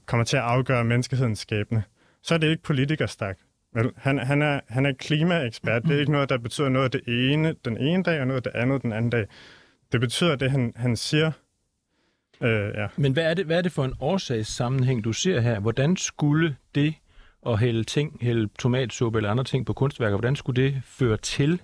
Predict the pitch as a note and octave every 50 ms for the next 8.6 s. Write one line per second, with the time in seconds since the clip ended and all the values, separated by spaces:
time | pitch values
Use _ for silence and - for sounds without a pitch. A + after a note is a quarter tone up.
0 | - - _ - G#2+ - _ - A2+ G2+ - A#2 G#2+ G#2 G#2+ A#2 B2 C#3 D3 D3
1 | - - - - _ _ _ _ _ _ _ _ _ - - - C#3+ C#3 C#3+ C#3+
2 | B2+ A2+ - - - - - B2+ A2+ G#2+ G2+ G2 G2+ G2+ G#2+ A2+ B2 B2+ - B2+
3 | C3 - - - C3 A#2 - - - C3+ C#3 D#3 D3 B2 - G#2+ G2+ - - A2
4 | G2+ - C#3 B2+ D3 C#3 B2+ - D3+ D3+ D3 C#3 C#3+ D#3 - - C#3+ B2 A2+ A2
5 | G#2+ G#2 G#2 G#2 G2+ - A#2+ - - - C#3+ D#3 - - - _ _ - A2+ G#2
6 | - A#2 B2 D#3 D#3+ D3 D#3+ F3 E3 D3+ D#3 E3 F#3 D#3 B2 A2 - - D3 E3+
7 | E3+ D3+ A2+ G#2+ B2 B2+ C3 B2+ B2 B2 B2 A#2+ A2+ - - - - - - -
8 | - _ - E3+ F#3+ F#3 D3+ D3 D3 D#3 D#3+ D3